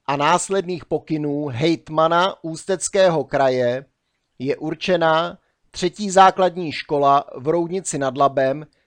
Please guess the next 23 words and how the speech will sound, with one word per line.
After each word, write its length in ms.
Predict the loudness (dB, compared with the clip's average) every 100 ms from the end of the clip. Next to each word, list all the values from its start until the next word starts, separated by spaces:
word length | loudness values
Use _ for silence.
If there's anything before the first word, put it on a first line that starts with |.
| _
jako 320 | -4 -4 -4
určenou 680 | -6 -6 -8 -2 0 2 0
školou 680 | -4 0 2 4 4 0 -4 -12 _ _
pro 220 | -4 -4
zabezpečení 1120 | 0 0 2 0 -4 -6 -4 -4 -4 -8 -10 -12
nezbytné 720 | -4 -2 0 0 -2 -2 -2 -2
péče 540 | 2 2 2 -2 -6
o 120 | -6
děti 560 | -6 -8 -6 -6 -4 -6 -14 _ _ -16
ve 220 | -4 0
věku 580 | 2 2 0 -2 -2 -2
od 260 | -6 -6 -10
tří 400 | -12 -10 -12 -10
do 160 | -4 -2
deseti 480 | -2 -2 -4 -4
let, 400 | 0 2 0 -2 _ _ _ -6
jejíž 380 | -2 -2 -4 -2
zákonní 640 | 2 2 2 -2 -2 -4
zástupci 1000 | 2 4 4 0 -8 -12 -12 -4 -2 -2
jsou 360 | -8 -8 -6 -4
zaměstnanci 1080 | -2 -2 -2 -6 -4 -4 -4 -4 -4 -4 -6 _ _
následujících 880 | -2 2 2 0 -6 -6 -10 -14 -10
oborů: 440 | -4 0 0 -2